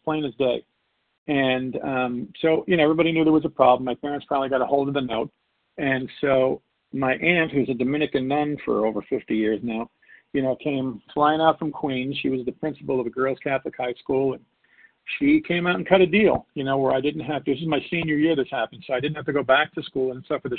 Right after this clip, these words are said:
shame of that, which was great. And I got to go take a couple of J C courses 'cause I wasn't far off from graduating. And I eventually graduated, you know, I mean, and it was through the help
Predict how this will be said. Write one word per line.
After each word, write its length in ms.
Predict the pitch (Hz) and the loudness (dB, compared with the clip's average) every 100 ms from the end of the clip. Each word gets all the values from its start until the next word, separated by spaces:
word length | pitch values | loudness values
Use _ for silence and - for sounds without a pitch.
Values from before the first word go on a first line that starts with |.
| - | -6
shame 220 | 139 135 | -8 -10
of 120 | 110 | -4
that, 200 | 135 131 | 0 2
which 140 | 139 107 | 0 -10
was 140 | 117 | -10
great. 340 | 101 113 110 117 _ _ _ - | -6 -2 -2 -4 _ _ _ -8
And 120 | 139 127 | -2 0
I 80 | |
got 180 | 127 135 | 4 2
to 80 | 143 | 2
go 140 | 135 | 0
take 200 | - 151 | 0 0
a 60 | 131 | 0
couple 260 | - 131 127 | -2 -2 -2
of 80 | |
J 240 | 113 135 123 | 0 2 2
C 160 | 131 - | 0 -2
courses 400 | 135 120 - 127 | -2 -4 -4 0
'cause 160 | 139 | 2
I 80 | 139 | 4
wasn't 340 | 139 165 170 - - | 4 2 0 -2 4
far 260 | 143 120 | 8 8
off 220 | 120 107 _ _ _ _ _ _ _ _ _ _ _ _ - - | 6 0 _ _ _ _ _ _ _ _ _ _ _ _ -20 -8
from 140 | 151 | -4
graduating. 680 | 135 131 127 123 117 113 139 | 2 2 2 0 -2 -4 -6
And 80 | 185 | -4
I 60 | |
eventually 340 | 185 190 - 160 | -2 -2 -2 0
graduated, 580 | 160 170 135 110 120 120 | 2 2 0 -4 -4 -4
you 100 | 143 | -6
know, 100 | 156 | -4
I 60 | |
mean, 160 | 143 147 | -4 -4
and 200 | 156 156 | -4 -2
it 40 | |
was 120 | 156 - | -2 -4
through 140 | 226 226 | -4 -2
the 80 | 190 | -2
help 420 | 180 190 180 | 0 2 2